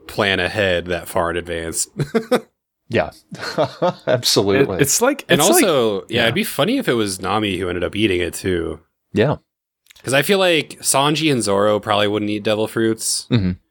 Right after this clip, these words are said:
Speaker 1: Frankie, I feel like, definitely wouldn't. I feel
Speaker 3: He
Speaker 1: like
Speaker 3: says
Speaker 1: Nami
Speaker 3: he
Speaker 1: is
Speaker 3: wants
Speaker 1: kind
Speaker 3: to
Speaker 1: of
Speaker 3: swim
Speaker 1: the
Speaker 3: more than anything, right?
Speaker 1: Yeah.
Speaker 3: In this one.
Speaker 2: Mm-hmm.
Speaker 1: So I feel like Nami is probably, like, the only,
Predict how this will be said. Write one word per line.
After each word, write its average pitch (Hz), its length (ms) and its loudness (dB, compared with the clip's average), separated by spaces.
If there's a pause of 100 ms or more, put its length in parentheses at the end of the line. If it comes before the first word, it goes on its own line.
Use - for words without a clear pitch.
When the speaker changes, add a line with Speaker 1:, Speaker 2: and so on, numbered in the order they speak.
(100)
Speaker 1:
Frankie, 117 480 2
I 95 60 2
feel 101 140 0
like, 87 200 -4
definitely 92 420 -4
wouldn't. 104 440 -2 (920)
I - 40 -12
feel 220 120 -2
Speaker 3:
He 262 60 4
Speaker 1:
like - 60 0
Speaker 3:
says - 100 0
Speaker 1:
Nami 123 240 4
Speaker 3:
he 120 60 6
Speaker 1:
is 113 120 4
Speaker 3:
wants 113 180 2
Speaker 1:
kind 123 40 2
Speaker 3:
to 113 60 4
Speaker 1:
of - 60 2
Speaker 3:
swim 98 300 2
Speaker 1:
the 90 60 0
Speaker 3:
more 92 140 -2
than 90 120 -4
anything, 90 400 -6
right? 92 240 -6 (440)
Speaker 1:
Yeah. 95 320 2
Speaker 3:
In 92 40 0
this 92 160 -2
one. 92 200 0
Speaker 2:
Mm-hmm. 87 280 -4 (500)
Speaker 1:
So - 100 -6
I - 20 -2
feel 262 140 0
like 220 100 -2
Nami 117 320 2
is 104 220 0
probably, 117 340 2
like, 107 160 2
the 110 100 0
only, 98 440 0